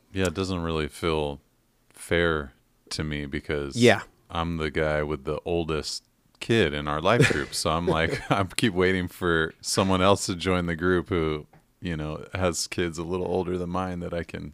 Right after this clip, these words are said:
Speaker 2: Yeah.
Speaker 1: glean some wisdom from.
Speaker 2: Right. Yeah, all the parents, we ask a parenting question that's a little bit above us, and we just kinda all look over at Nate and Christina. "Guys, do you have any wisdom?" And, uh, sure enough, the Lord just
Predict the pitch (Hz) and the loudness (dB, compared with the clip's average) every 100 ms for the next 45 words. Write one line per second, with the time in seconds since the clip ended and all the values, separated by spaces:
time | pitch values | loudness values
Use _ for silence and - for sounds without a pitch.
0 | - 139 113 101 - - - 101 92 90 | 0 2 2 -2 -16 -18 -16 -10 -4 -4
1 | 87 85 95 87 92 90 - 90 - 92 | -4 -6 -6 -4 -2 -2 -4 -6 -4 -2
2 | 90 131 139 123 113 107 - - - 151 | 0 6 6 6 2 -6 -18 -20 0 6
3 | 139 143 127 127 117 107 113 107 107 113 | 8 6 4 4 4 2 0 0 -2 -4
4 | - 110 107 110 104 - 110 - 113 104 | -2 -2 0 -2 -2 -4 -4 -2 -2 -2
5 | - 110 110 120 120 113 110 107 110 113 | -4 -4 0 4 4 4 2 2 2 4
6 | 123 131 147 - - 160 165 107 104 - | 6 4 2 -2 -4 -2 -2 -2 -4 -4
7 | 107 107 98 104 107 107 - 101 101 104 | -2 -2 0 -2 -2 -4 -2 -2 -2 -2
8 | 104 104 104 110 - 110 104 113 107 - | -2 -2 -2 -4 -4 -6 -4 -4 -6 -12
9 | - - - - - 104 131 - 101 104 | -20 -20 -20 -8 -4 -2 -2 -2 -4 -2
10 | 104 110 110 110 110 117 135 143 160 160 | -2 -2 0 0 0 4 4 6 2 -4
11 | 92 113 107 107 104 104 107 - - - | -2 2 2 2 0 -4 -8 -12 -20 -20
12 | - - - - 139 127 117 104 104 113 | -20 -20 -8 2 6 6 6 0 -2 -6
13 | 107 107 104 110 | -4 -6 -6 -8